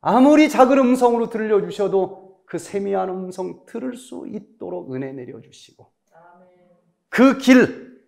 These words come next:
Speaker 1: 걸어가겠다 결정할 수 있는 결단력 갖게 해주시고
Speaker 2: 아멘.
Speaker 1: 중간에 어떤 방해물이 있다 할지라도 포기하지 않고 끝까지 걸어갈 수 있는 용기를 주시기를 기도합니다."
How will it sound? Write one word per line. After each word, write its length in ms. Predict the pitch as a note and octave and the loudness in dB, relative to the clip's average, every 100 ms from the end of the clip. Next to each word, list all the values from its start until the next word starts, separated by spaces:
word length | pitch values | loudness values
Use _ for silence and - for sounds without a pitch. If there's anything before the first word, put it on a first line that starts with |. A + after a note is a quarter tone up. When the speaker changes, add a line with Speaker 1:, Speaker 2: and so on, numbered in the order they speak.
| _ _ | _ _
Speaker 1:
걸어가겠다 1300 | - A#3 C4+ C#4 C4 C4+ C4 C4+ C4 G#3+ - - _ | 4 10 10 12 10 8 6 6 6 4 -2 -18 _
결정할 680 | - C4+ C#4+ - - C#4+ - | 4 6 6 6 6 6 4
수 160 | C4+ C4 | 2 -4
있는 280 | B3 G#3+ | -2 -4
결단력 800 | - A3 A#3 - B3+ A3 A3 A3 - | 4 4 4 0 0 2 2 0 -2
갖게 340 | D#3+ - D#3+ | -12 -10 -10
해주시고 520 | C3+ C3+ C3+ - A2 G2+ _ _ | -10 -16 -20 -20 -20 -20 _ _
Speaker 2:
아멘. 340 | _ _ _ _ _ | _ _ _ _ _
Speaker 1:
중간에 500 | B2+ A2 G#2 G#2 - | -14 -8 -6 -8 -2
어떤 680 | E3+ - - A#3+ A3+ G#3 - _ _ | -2 -2 4 6 6 -4 -12 _ _
방해물이 500 | - F#3 F#3 E3+ E3 | -4 -2 -4 -6 -8
있다 220 | D3 E3 | -8 -8
할지라도 680 | C#3 C3 D3 B2+ B2 A2+ _ _ _ | -8 -10 -12 -12 -12 -14 _ _ _
포기하지 540 | - A3+ F#3+ F#3 D#3 D3+ | -12 -10 -8 -10 -8 -8
않고 600 | B2+ B2 - B2 - _ _ _ | -8 -10 -12 -16 -16 _ _ _
끝까지 540 | C4+ - - G3+ G#3 G#3+ | -10 -10 -10 -8 -6 -6
걸어갈 380 | F#3+ F#3+ E3+ | -4 -2 -2
수 160 | D#3+ - | -4 -8
있는 420 | C#3+ C#3+ - - _ - | -6 -6 -8 -16 _ 2
용기를 680 | G#3 C4 C4 A3+ C4 B3+ F3+ | 6 6 4 2 2 0 -2
주시기를 480 | A3 - E3+ D3+ G#2+ | -8 -12 -10 -12 -12
기도합니다." 840 | - - - B2+ A2 A2+ - _ | -16 -18 -18 -20 -20 -20 -20 _